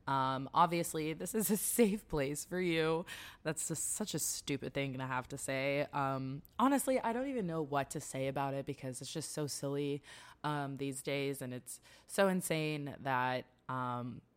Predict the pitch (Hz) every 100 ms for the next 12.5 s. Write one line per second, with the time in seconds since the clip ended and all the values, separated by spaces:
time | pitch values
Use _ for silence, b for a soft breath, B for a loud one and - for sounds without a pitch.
0 | _ _ - 135 127 123 147 131 135 131
1 | - 135 131 123 - 131 123 123 123 127
2 | 123 _ 147 135 127 135 131 131 123 127
3 | 143 123 131 123 120 123 127 123 120 120
4 | - b b b - 139 131 127 127 131
5 | 123 127 127 131 127 127 123 _ _ _
6 | - - 127 127 127 127 127 120 131 120
7 | 120 120 - _ - 147 143 139 139 131
8 | 135 131 123 127 127 131 131 127 120 -
9 | 127 127 123 127 - - 135 - 135 123
10 | - 120 135 185 - 330 220 - - 196
11 | 202 202 202 214 202 202 B B B 151
12 | 156 147 139 139